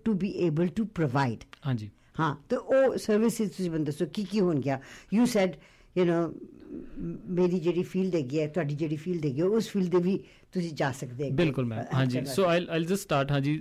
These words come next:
Speaker 2: the, the top services, right? The,
Speaker 1: ਹਾਂਜੀ।
Speaker 2: the first, the, I'll say majority or fifty percent of our s-, the service that gets booked is what we call companionship।
Speaker 1: Okay।
Speaker 2: So companionship is ਕਿ, ਅ, ਮਤਲਬ, ਮਤਲਬ ਬੱਚਿਆਂ ਦਾ ਵੀ you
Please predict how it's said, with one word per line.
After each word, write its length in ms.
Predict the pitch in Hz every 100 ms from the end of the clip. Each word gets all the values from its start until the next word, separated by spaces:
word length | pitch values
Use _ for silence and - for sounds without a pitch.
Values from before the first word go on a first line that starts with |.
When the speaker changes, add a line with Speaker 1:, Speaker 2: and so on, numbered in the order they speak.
| 143
Speaker 2:
the, 60 | 147 147 147
the 80 | 143 160
top 260 | 151 147 147
services, 500 | 131 131 143 123 120
right? 200 | 160 196 -
The, 140 | 147 147
Speaker 1:
ਹਾਂਜੀ। 140 | -
Speaker 2:
the 140 | 143 -
first, 340 | 196 190 - - _ - 151
the, 120 | 131 123 - _ _ - - - _
I'll 120 | 147 143
say 60 |
majority 640 | 151 135 135 127 139 139 185
or 80 | 165 156 - - -
fifty 240 | 170 202 185
percent 340 | 151 156 147 143
of 100 | -
our 100 | 139 131
s-, 320 | - - - - -
the 60 |
service 260 | - 131 135 131
that 100 | 117
gets 180 | 127 127 123
booked 180 | 131 123
is 100 | 143 147
what 180 | 135 131
we 40 | 147
call 120 | 139 143
companionship। 760 | 131 120 120 117 - 104 - -
Speaker 1:
Okay। 240 | 185 - 120 - -
Speaker 2:
So 100 | 139 156
companionship 600 | 151 165 180 208 208 196
is 100 | 190 160
ਕਿ, 120 | 190 190 190
ਅ, 380 | - - - 143
ਮਤਲਬ, 380 | - 175 156 - _ -
ਮਤਲਬ 160 | 190 156
ਬੱਚਿਆਂ 300 | 185 226 233
ਦਾ 100 | 233
ਵੀ 140 | 233 -
you 180 | 170